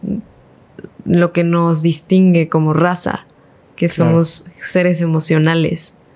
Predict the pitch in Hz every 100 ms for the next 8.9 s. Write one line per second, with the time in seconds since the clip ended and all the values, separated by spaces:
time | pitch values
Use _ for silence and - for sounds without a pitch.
0 | - 120 117 113 - _ _ _ _ _
1 | _ _ - 175 165 170 160 175 170 -
2 | - _ _ _ _ _ _ - _ _
3 | _ _ - 180 175 165 170 - - 180
4 | 175 170 175 175 175 175 175 170 165 165
5 | 156 156 156 156 156 160 - 175 170 165
6 | 156 - - - _ _ _ - _ _
7 | _ _ _ _ _ _ _ _ _ _
8 | _ - 127 120 113 110 110 -